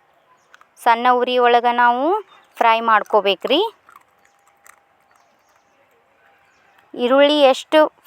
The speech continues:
ಫ್ರೈ ಆಗ್ತಾವಷ್ಟು ಕ್ರಿಸ್ಪಿ ಆಗ್ತಾವ್ರಿ ಬಜ್ಜಿ.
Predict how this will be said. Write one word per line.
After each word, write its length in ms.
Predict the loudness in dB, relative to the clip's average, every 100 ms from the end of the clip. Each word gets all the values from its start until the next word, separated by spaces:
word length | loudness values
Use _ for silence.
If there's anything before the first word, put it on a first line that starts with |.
| -2
ಫ್ರೈ 220 | 0 2
ಆಗ್ತಾವಷ್ಟು 640 | 0 2 2 2 0 -2
ಕ್ರಿಸ್ಪಿ 400 | 0 -2 -2 0
ಆಗ್ತಾವ್ರಿ 440 | 2 2 0 0 -2
ಬಜ್ಜಿ. 520 | -4 -4 -4 -4 -6